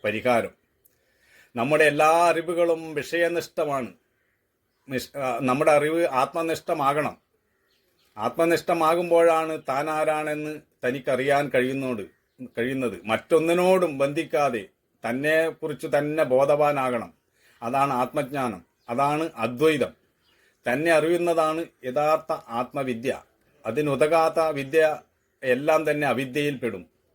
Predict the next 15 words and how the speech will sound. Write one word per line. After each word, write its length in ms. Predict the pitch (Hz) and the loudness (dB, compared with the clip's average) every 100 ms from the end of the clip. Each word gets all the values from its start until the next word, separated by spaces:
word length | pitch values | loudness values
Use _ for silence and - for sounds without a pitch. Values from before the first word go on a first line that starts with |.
| _ _ _ - | _ _ _ -6
നമ്മുടെ 480 | 120 139 147 147 147 | -4 2 4 4 4
വാസനാ 640 | 131 131 156 156 156 156 | 2 0 -2 -2 0 0
സ്വരൂപം 600 | 151 160 156 165 160 156 139 | 0 -2 -2 -2 -2 -4 -4
എന്താണെന്ന്, 640 | 139 147 151 151 151 143 | -4 0 0 -2 -2 -2
നമ്മുടെ 200 | 131 143 | 0 2
വാസ്തവ 440 | 135 135 156 180 170 | 4 4 4 2 2
സ്വരൂപം 440 | 170 165 165 160 | 0 0 0 -2
എന്താണെന്ന് 520 | 147 160 165 165 165 160 | -2 0 0 -2 -6 -8
തിരിച്ചറിഞ്ഞ് 640 | 156 151 147 165 160 165 139 - _ _ _ _ _ _ _ _ _ _ | -8 -8 -4 -2 0 -2 -6 -10 _ _ _ _ _ _ _ _ _ _
അതിൻ-, 360 | 120 127 160 156 - | -4 -2 -2 -4 -2
അതിലേക്ക് 600 | 127 151 156 156 170 156 | 0 2 4 2 2 0
തന്നെ 180 | 156 156 | 0 -2
നമ്മുടെ 280 | 147 151 147 | -2 0 0
നിഷ്ഠ 320 | 139 - 165 | 0 -4 -2
കൈവരിക്കുമ്പോഴാണ് 1120 | 147 147 156 147 135 151 147 147 143 143 135 | 0 2 2 0 -6 -2 0 2 2 -2 -8